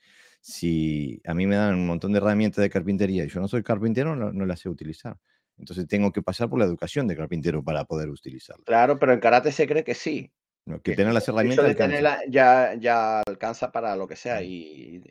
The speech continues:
Speaker 2: bueno, eh, nosotros hemos descubierto que no. Que, bueno, la mayoría de la gente, <laughs> supongo.
Speaker 1: Bueno, este, bueno, es, tenemos,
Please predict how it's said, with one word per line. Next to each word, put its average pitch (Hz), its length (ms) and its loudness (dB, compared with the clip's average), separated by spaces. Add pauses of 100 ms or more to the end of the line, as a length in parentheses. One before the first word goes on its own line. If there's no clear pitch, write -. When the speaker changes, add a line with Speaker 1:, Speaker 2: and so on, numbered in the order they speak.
Speaker 2:
bueno, 110 300 -12
eh, 82 100 -16
nosotros 80 380 -14
hemos 85 220 -12
descubierto 82 400 -16
que 73 60 -14
no. - 260 -20
Que, - 200 -20
bueno, 90 200 -12
la 69 80 -16
mayoría 76 280 -12
de 85 60 -8
la 101 80 -10
gente, - 200 -14
<laughs> - 0 -
supongo. - 440 -12 (1900)
Speaker 1:
Bueno, 95 460 0 (140)
este, 90 840 0
bueno, 120 320 -2 (120)
es, 107 300 -10 (380)
tenemos, 107 420 -2